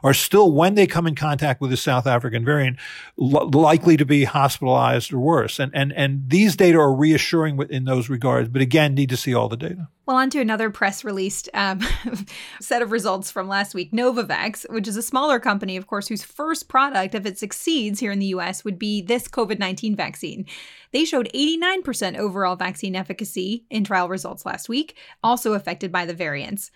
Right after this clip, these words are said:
Speaker 2: So they don't yet have large phase three data from the U S. That's expected in March. And in these interim results, they only had two severe cases, both in the placebo arm. So what can we make of these?
Speaker 1: I think in general, um, again, it's encouraging. If you look at the,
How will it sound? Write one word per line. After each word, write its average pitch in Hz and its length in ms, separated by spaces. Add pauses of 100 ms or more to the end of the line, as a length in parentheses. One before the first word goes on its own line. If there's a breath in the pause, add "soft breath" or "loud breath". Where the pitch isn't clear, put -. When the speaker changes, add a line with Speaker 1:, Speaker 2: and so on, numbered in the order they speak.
(120 soft breath)
Speaker 2:
So 320 180
they 247 200
don't 403 220
yet 330 160
have 247 260
large 202 340
phase 208 260
three 214 180
data 196 260
from 196 200
the 185 80
U 175 160
S. 151 200
That's 214 220
expected 196 440
in 175 160
March. - 460 (240 loud breath)
And 254 100
in 269 80
these 262 180
interim 320 420
results, 202 500
they 302 140
only 381 280
had 254 220
two 330 300
severe 202 440
cases, 190 460
both 262 280
in 226 140
the 220 100
placebo 202 520
arm. - 220
So 226 260 (120)
what 320 240
can - 100
we 294 100
make 226 160
of 175 120
these? - 360 (180)
Speaker 1:
I 175 120
think 214 240
in 202 80
general, 214 420
um, 180 260
again, 196 300
it's 175 160
encouraging. 170 600
If 151 140
you 156 100
look 220 200
at - 80
the, 160 280